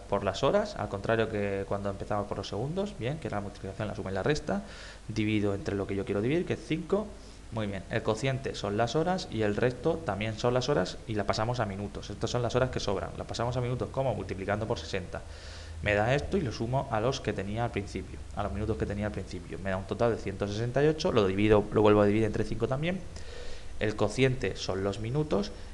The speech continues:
y el resto son los minutos que sobran, que lo pasamos a segundos, ¿cómo? Multiplicando por sesenta.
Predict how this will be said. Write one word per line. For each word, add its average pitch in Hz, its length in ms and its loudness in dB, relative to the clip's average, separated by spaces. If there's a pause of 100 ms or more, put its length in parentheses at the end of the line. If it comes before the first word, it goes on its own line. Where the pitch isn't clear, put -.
(120)
y 123 80 4
el 110 160 6
resto 147 560 4 (200)
son 107 280 -2
los 120 100 4
minutos 120 320 0
que 107 100 -2
sobran, 87 360 2 (180)
que 101 80 -2
lo 98 100 0
pasamos 101 300 0
a 110 60 2
segundos, 151 500 4
¿cómo? 143 240 6
Multiplicando 98 560 0
por 120 140 2
sesenta. - 420 -4